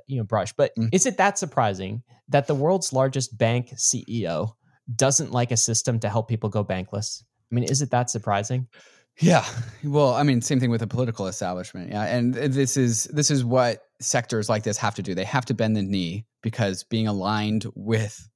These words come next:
Speaker 2: the monopoly over violence, uh, ultimately is the final game.
Speaker 1: Yeah,
Speaker 2: Sad.
Speaker 1: it's, it's, it, it is sad. It's sad for the American people. I also wonder here, David, do you know, uh, J P Morgan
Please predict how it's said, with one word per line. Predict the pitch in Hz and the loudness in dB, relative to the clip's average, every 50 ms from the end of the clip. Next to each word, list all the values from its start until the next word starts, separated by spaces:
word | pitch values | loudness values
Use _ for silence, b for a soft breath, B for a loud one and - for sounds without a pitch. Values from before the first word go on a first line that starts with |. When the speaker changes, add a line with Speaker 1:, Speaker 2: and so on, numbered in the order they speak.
| _ - | _ -6
Speaker 2:
the | 104 107 104 104 101 101 104 101 - _ | -2 -2 0 0 0 0 -2 -4 -4 _
monopoly | 120 120 113 104 98 110 - 110 107 101 | 2 2 4 4 2 2 0 0 -2 -2
over | 92 95 90 | -2 -2 -2
violence, | 92 110 110 101 85 87 95 - - - - _ - | 0 0 0 0 -2 -2 -4 -4 -4 -6 -8 _ -2
uh, | 101 95 90 90 87 - - _ | -2 0 0 -2 -2 -6 -8 _
ultimately | - 113 110 - 113 98 78 78 87 85 80 | -2 -2 0 0 -2 -2 -2 -2 -2 -4 -4
is | 80 80 - - - - _ _ _ | -4 -6 -6 -8 -8 -12 _ _ _
the | - 101 98 | -10 -10 -6
final | - 98 92 90 92 | -4 -4 -2 -2 -4
game. | 87 92 73 - - - _ B B B B B B B _ _ _ _ _ _ _ - | -4 -6 -6 -8 -10 -16 _ B B B B B B B _ _ _ _ _ _ _ -6
Speaker 1:
Yeah, | - 87 67 | -4 -4 -4
Speaker 2:
Sad. | - 113 | -4 -6
Speaker 1:
it's, | 117 - - - - 113 - _ _ - | -4 -4 -6 -6 -6 -10 -16 _ _ -4
it's, | 123 113 - - - - _ _ _ | -4 -2 -2 -4 -6 -8 _ _ _
it, | - 135 123 123 | -2 -2 -2 0
it | - | 0
is | 147 135 127 120 - | 2 2 2 2 0
sad. | - 113 98 98 98 | 0 -2 -2 -2 -2
It's | 104 107 - | -4 -2 -2
sad | - 113 104 - | -2 -2 -2 -2
for | - | -4
the | 110 | -6
American | 107 101 101 101 - 113 | -4 -4 -4 -4 -4 -6
people. | 104 110 95 104 | -6 -4 -2 0
I | 101 110 | 2 2
also | 143 175 - - | 2 2 0 -2
wonder | 127 117 117 113 104 | -2 0 0 0 0
here, | 98 104 107 101 92 - - - | 0 0 -2 -2 -4 -6 -10 -6
David, | 117 113 104 98 98 95 | -2 -2 0 0 -2 -2
do | 98 135 | -2 -2
you | 160 | 0
know, | 202 208 190 156 | 2 2 2 4
uh, | 120 117 110 | 4 4 4
J | 104 - 123 | 4 2 0
P | 120 - 123 | 0 0 0
Morgan | 107 101 107 117 120 131 139 143 143 | 0 2 0 0 0 0 0 0 -2